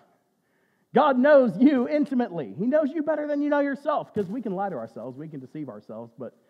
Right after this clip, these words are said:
we're never gonna lie to or deceive God. So God knows you so well, and he wants you to know him as well. So your God is alive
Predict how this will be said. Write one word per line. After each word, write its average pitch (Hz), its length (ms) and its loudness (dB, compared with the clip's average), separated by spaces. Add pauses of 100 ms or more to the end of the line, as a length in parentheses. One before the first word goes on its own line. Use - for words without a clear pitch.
(320)
we're 131 80 -12
never 123 200 -6
gonna 117 180 -10
lie 110 220 -10
to 113 220 -14
or - 20 -12
deceive 101 400 -16
God. 101 320 -18 (1500)
So 185 100 -6
God 214 300 4
knows 214 300 2
you 208 120 0
so 220 300 0
well, 202 280 2
and 190 100 -2
he 185 100 -4
wants 208 460 -2
you 233 480 -4
to 196 80 -2
know 175 300 -6
him 131 460 -8 (600)
as 147 180 -6
well. 151 300 -4
So - 100 -10
your 165 300 -2
God 170 380 0
is 147 180 -10
alive 165 720 -4